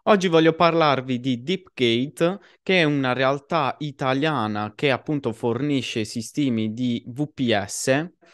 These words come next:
Deepgate è stata creata da Marco, che è un ingegnere informatico con cui ho avuto il piacere di parlare,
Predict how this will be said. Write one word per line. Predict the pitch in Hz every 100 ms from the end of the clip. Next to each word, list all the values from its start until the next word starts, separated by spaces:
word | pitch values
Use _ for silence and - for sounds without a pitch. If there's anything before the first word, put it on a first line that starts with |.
| - _
Deepgate | 190 202 196 190 170 151
è |
stata | 131 127 - 123
creata | 135 135 123 120
da | 113 117 120
Marco, | 151 131 113 117
che | - 123
è | 127
un | 117 113
ingegnere | 110 113 117 143 135 113 113 110
informatico | 139 135 - 135 156 127 98 - 113 - 147 - - _
con | - 185
cui | 185 156
ho |
avuto | 139 151 131
il | 117
piacere | 113 139 139 135 113
di | 120 120
parlare, | 156 165 139 110 107 127 139